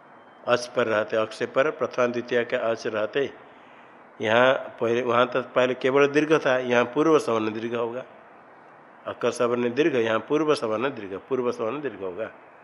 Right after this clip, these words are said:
पूर्व वर्ण जो दीर्घ हो जाएगा, एकादेश दीर्घ, एकादेश स्यात्। राम के अगर औ, अ, राम अ, हो गया औ,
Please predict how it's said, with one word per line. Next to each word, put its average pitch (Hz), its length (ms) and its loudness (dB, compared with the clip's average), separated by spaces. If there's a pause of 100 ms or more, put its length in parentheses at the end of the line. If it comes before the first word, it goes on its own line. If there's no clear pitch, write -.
(500)
पूर्व 139 180 6
वर्ण 131 260 8
जो 131 280 4
दीर्घ 143 280 0
हो 135 160 2
जाएगा, 135 360 -2 (340)
एकादेश 113 520 0
दीर्घ, 113 340 -6
एकादेश 123 560 0
स्यात्। 92 380 -8 (1160)
राम 113 520 6
के 135 140 2
अगर 127 240 4
औ, 135 360 6
अ, 180 100 -8 (440)
राम 120 340 4
अ, 147 540 4
हो 120 80 0
गया 127 160 2
औ, 131 280 2